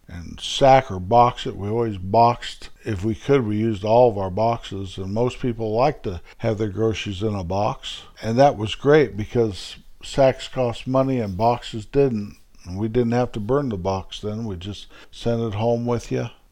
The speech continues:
If you were a preacher in town, we'd probably put your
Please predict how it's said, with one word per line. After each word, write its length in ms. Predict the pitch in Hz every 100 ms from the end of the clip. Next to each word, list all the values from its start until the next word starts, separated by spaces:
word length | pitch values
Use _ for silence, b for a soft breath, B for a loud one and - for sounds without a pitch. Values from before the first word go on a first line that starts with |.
| _ _ _ _
If 240 | - 98 113
you 120 | 131
were 360 | 135 123 113
a 120 | 101 92
preacher 520 | - 143 123 127 113
in 120 | 107
town, 380 | 117 117 117 113
we'd 200 | 107 -
probably 580 | 110 110 110 101 110 107
put 380 | - 117 - -
your 460 | 107 101 95 92